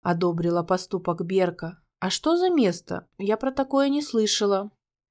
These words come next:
«Да откуда тебе? Всё по балам да ресторанам ходишь», ехидно подколола Кассия.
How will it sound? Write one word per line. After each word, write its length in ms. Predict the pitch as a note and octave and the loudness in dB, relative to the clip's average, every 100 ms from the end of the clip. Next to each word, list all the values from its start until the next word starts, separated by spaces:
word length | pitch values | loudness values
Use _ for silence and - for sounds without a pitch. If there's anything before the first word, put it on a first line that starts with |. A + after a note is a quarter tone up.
| _ _ _ _ | _ _ _ _
«Да 240 | A3+ A3 A3+ | -2 2 2
откуда 480 | A3 - C4+ E4+ C4+ | 2 -4 -2 0 0
тебе? 500 | - E3+ D#3+ - - | -2 -2 -2 -2 -8
Всё 200 | - G#3+ | -2 -2
по 220 | G3+ F3+ | 2 0
балам 480 | D#3 E3+ C#4 C4 F#3 | 2 2 2 2 0
да 100 | F3+ | 2
ресторанам 760 | F#3 F3+ - F3 E3+ G#3 B3 A3 | 0 0 2 2 2 0 -2 -4
ходишь», 680 | - G#3 F#3 F3+ F#3 - - | 0 2 2 -2 -8 -12 -10
ехидно 580 | F3 F3+ - F3+ E3+ F3 | -8 -6 -6 -4 -4 -2
подколола 640 | F3 - F#3 F3 F3 F3 | -4 -2 -2 0 -2 -4
Кассия. 640 | F3+ F3 E3+ - - E3+ | 0 0 0 -4 -8 -10